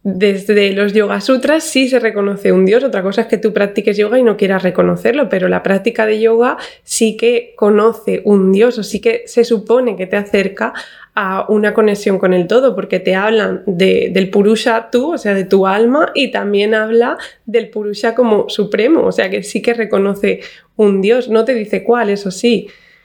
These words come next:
que también eso yo creo que fue algo de lo que hizo Patanjali cuando en los Yoga Sutras recopiló todo esto, que intentó decir, "Vale, esto tiene que servirle a cualquiera,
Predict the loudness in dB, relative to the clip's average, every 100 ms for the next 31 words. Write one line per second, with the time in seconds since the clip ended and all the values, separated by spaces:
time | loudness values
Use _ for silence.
0 | _ -4 -2 0 2 2 2 2 0 0
1 | -2 -4 -2 -2 -2 -4 -4 -2 -2 0
2 | 2 2 0 0 2 0 -2 0 2 2
3 | 2 0 -2 0 0 2 2 2 0 -2
4 | -2 0 -2 -4 -6 -4 -2 0 0 0
5 | 0 0 0 0 -2 0 2 2 4 4
6 | 2 2 0 -2 -4 -6 -10 -20 -6 -4
7 | 0 0 0 0 0 0 -2 -2 -4 0
8 | 0 0 -4 -6 -6 -2 -2 0 -4